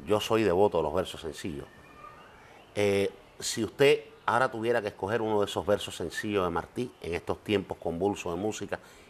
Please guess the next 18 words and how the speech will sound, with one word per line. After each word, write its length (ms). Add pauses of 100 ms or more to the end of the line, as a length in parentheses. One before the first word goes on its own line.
(140)
y 80
convertirlo 760
en 80
un 360
bolerón 680
de 120
esos 260
que 140
nos 180
mueve 200
el 100
alma, 400 (1700)
¿cuál 340
sería 580 (140)
de 180
esos 260
versos 320
sencillos 540